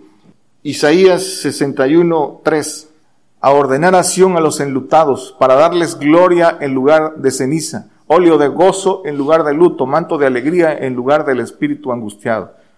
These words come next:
Y serán llamados árboles de justicia, plantío de Jehová para gloria suya". Esto es para nosotros. Dice que estamos llamados a ser árboles de justicia,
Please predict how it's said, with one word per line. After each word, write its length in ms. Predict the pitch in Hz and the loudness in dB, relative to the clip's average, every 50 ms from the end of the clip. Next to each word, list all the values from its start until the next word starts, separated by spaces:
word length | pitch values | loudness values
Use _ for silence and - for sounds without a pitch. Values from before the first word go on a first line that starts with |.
| _ - | _ -6
Y 100 | - 147 | -4 -4
serán 540 | - - 156 147 151 180 196 196 202 190 170 | -2 0 0 2 2 4 2 2 0 0 0
llamados 720 | 156 147 143 151 180 190 190 170 180 180 175 - - - - _ _ _ _ _ _ - | 0 0 2 2 2 2 2 2 0 -4 -6 -10 -18 -20 -20 _ _ _ _ _ _ -2
árboles 840 | - 170 175 175 170 156 160 160 151 151 151 147 139 - - - - | 0 2 2 0 0 -2 -2 -2 -2 -2 -4 -6 -8 -10 -12 -6 -4
de 120 | 135 117 | -4 -4
justicia, 760 | - - 107 - - - - 170 165 - - - 110 98 101 _ _ _ _ _ _ _ - | -4 -6 -12 -12 -12 -12 -12 -10 -8 -8 -10 -10 -12 -14 -14 _ _ _ _ _ _ _ -4
plantío 520 | - 131 131 131 127 131 - 185 185 170 151 | 0 0 0 0 -2 -4 -2 0 2 2 2
de 120 | 151 131 | 0 -4
Jehová 380 | - 135 127 135 156 160 156 - | -2 -2 0 0 0 0 0 0
para 160 | 135 120 113 | -2 -2 0
gloria 360 | 113 120 123 127 123 120 107 | -2 -2 -2 -2 -2 -4 -6
suya". 520 | - - - - 107 101 92 92 87 - - - | -8 -12 -12 -10 -10 -10 -10 -12 -16 -14 -8 -4
Esto 360 | 185 196 - - - 180 175 | -4 -4 -2 -2 0 2 2
es 320 | 190 185 - - - - _ | 0 0 -2 -12 -16 -12 _
para 160 | - 139 127 135 | -2 -2 0 0
nosotros. 720 | 143 131 - - 196 196 202 - 131 113 107 - - _ _ _ _ _ _ - | -4 -4 0 0 0 0 0 -2 -4 -4 -4 -6 -12 _ _ _ _ _ _ -16
Dice 200 | 151 - - - | -14 -14 -14 -14
que 80 | - 143 | -16 -12
estamos 320 | - - 180 190 190 156 | -4 -2 0 0 0 0
llamados 380 | 165 156 165 185 185 170 - 147 | -2 -2 0 0 -2 -2 -4 -6
a 40 | |
ser 460 | 131 - 185 185 185 - - - _ _ - | -4 -2 -2 -2 -4 -8 -20 -20 _ _ -6
árboles 520 | - 156 180 190 190 180 160 151 135 139 | -4 -2 -2 0 0 0 -2 -2 -4 -6
de 100 | 143 135 | -8 -8
justicia, 1000 | - - 131 - - - - 208 220 208 - - 151 139 117 101 95 90 - | -6 -6 -8 -8 -8 -4 -2 -2 -2 -2 -2 -6 -4 -4 -4 -4 -6 -8 -14